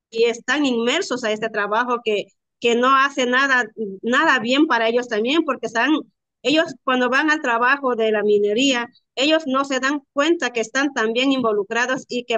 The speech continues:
la parte de la, de cómo ellos trabajan ahí dentro, están utilizando materiales tóxicos. Y con, a la larga del tiempo,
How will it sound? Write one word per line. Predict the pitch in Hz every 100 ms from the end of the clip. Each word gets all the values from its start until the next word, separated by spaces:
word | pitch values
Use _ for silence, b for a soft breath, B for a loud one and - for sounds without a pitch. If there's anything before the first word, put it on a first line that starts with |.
| 226
la | 208 202
parte | 233 277 - 294
de | 254
la, | 233 202 185 - _ _ _
de | 208 220 220
cómo | 254 240
ellos | 277 320 320
trabajan | 254 226 269 285 269
ahí | 220 214
dentro, | 240 277 277 240 226 - _ _ _ -
están | 220 269 277
utilizando | 285 277 214 208 - 254 277 247 226
materiales | 226 220 208 190 214 214 190
tóxicos. | - 370 - 202 - - _ _ -
Y | 254 254
con, | 247 247 240 226 220
a | 226
la | 226 220
larga | 233 311 330 285
del | 254 -
tiempo, | 269 294 320 311 277 -